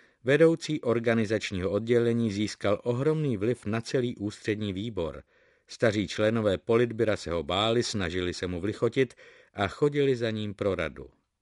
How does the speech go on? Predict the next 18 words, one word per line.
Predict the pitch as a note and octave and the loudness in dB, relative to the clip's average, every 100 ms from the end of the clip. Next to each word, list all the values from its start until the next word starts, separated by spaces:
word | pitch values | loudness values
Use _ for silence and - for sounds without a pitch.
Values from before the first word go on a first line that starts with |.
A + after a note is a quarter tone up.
| _ _ _ _ _ - | _ _ _ _ _ -6
Nebylo | C3+ D#3+ D#3+ E3 B2+ | -2 0 4 4 4
neobvyklé, | G2+ G2 F#2+ G2 - G2 G#2+ B2 _ _ - | 2 0 -2 -2 0 2 2 -2 _ _ -4
že | B2 | -2
se | - C#3+ | 0 -2
při | - A2 | 0 0
rozhodování | G2 A2+ C#3+ C#3+ A#2+ A2 G#2 G2 E2+ | 2 0 0 0 0 0 0 -2 -4
o | F#2 | -4
určitém | A2 A#2 C#3+ B2+ G2+ | -4 -4 -4 -2 -2
opatření | G2+ B2+ A#2+ - C3 C3 | -2 -4 -4 -2 -2 -2
Brežněv | A#2 F#2+ G2 G2 G#2+ A#2+ | -2 0 0 -2 -4 -4
v | - - | -6 -20
přítomnosti | - D3 C#3 D3+ D3 C3 - | -8 -8 -4 -4 -4 -6 -6
svých | C3 F#2+ E2 | -6 -6 -6
poradců | - A#2 A#2+ - A#2+ | -2 -2 -2 -2 -2
familiárně | G#2 D3+ E3 D#3+ C#3+ B2+ A#2+ A2+ A2+ | -2 -4 -2 0 0 -2 -4 -4 -6
obrátil | G#2+ G#2 A2+ A2+ - F2 | -6 -4 -2 -2 -4 -6
na | F2 | -4
Černěnka: | E2+ F#2+ F#2+ F#2 E2+ E2 | -4 -2 -2 -2 -2 -4